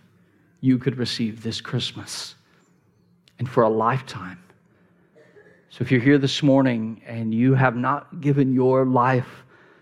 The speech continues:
to Jesus Christ, He is not your Savior, I want you to hear that the, the main thing you were to take away from today is not, "Hey, read your Bible more, cultivate these virtues more."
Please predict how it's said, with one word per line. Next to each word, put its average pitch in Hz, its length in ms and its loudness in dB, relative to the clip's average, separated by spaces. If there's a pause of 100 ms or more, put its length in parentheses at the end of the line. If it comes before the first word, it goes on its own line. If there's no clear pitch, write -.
to 131 100 0
Jesus 139 520 2
Christ, 127 560 0
He 143 180 2
is 123 120 0
not 135 240 0
your 127 100 -6
Savior, 127 720 2 (840)
I 120 40 4
want 139 240 4
you 143 100 2
to 131 60 0
hear 139 400 4
that 127 260 2
the, 127 140 2
the 131 160 -6
main 139 340 4
thing 143 300 6
you 135 160 4
were 135 80 4
to 127 80 0
take 135 260 2
away 135 160 2
from 131 180 -2
today 120 320 2
is 110 120 -4
not, 127 320 0
"Hey, 127 160 -2
read 127 260 0
your 123 100 -4
Bible 120 320 0
more, 120 420 0 (880)
cultivate 131 560 2
these 131 240 0
virtues 127 520 0
more." 120 420 -2